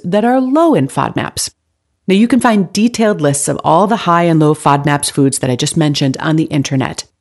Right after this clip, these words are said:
And there are, of course, also smartphone apps for this as well. Although there's definitely a learning curve involved, it's really not hard to put together a varied and balanced diet using only low fodmap foods.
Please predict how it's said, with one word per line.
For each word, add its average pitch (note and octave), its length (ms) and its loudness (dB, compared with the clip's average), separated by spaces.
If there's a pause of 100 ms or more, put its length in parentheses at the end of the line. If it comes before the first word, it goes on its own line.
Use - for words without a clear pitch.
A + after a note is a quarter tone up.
(400)
And G#3+ 140 0
there G#3+ 160 4
are, A3+ 160 4
of A#3+ 140 -2
course, D#3+ 260 -2
also - 280 -2
smartphone F#3 600 -2
apps - 240 -4
for - 80 -6
this C3+ 180 -4
as D#3 120 -2
well. F3+ 360 -2 (1000)
Although A#3 140 4
there's C4+ 160 2
definitely F4+ 400 0
a A3 80 6
learning F#3+ 380 2
curve G#3 280 0
involved, G#3 460 0 (140)
it's - 260 -4
really E4+ 240 2
not G3 280 0
hard D3 580 -2
to - 180 -6
put A#3 220 -4
together A3+ 320 2
a D#3 120 -2
varied F3+ 640 0
and C#3+ 180 -2
balanced E3 500 -2
diet C#3+ 360 -2 (140)
using G#3+ 360 2
only C4+ 460 4
low G#3+ 400 2
fodmap E3 540 -2
foods. D#3 420 -4